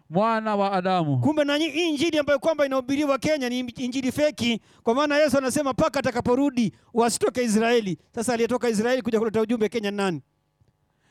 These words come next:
Speaker 2: Yesu anasema hamtaimaliza miji ya Israeli hata ajapo mwana wa Adamu. Na Yesu hajarudi na injili inahubiriwa Kenya. Injili hii si halali.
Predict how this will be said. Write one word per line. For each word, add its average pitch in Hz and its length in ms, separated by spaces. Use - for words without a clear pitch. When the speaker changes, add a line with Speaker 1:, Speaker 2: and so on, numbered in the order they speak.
Speaker 2:
Yesu 240 240
anasema 247 460
hamtaimaliza 262 1040
miji 254 260
ya 240 60
Israeli 233 440
hata 285 760
ajapo 262 800
mwana 262 420
wa 240 160
Adamu. 240 480
Na 185 80
Yesu 247 240
hajarudi 269 540
na 214 120
injili 226 220
inahubiriwa 220 440
Kenya. 202 320
Injili 208 240
hii 247 100
si 233 140
halali. 190 400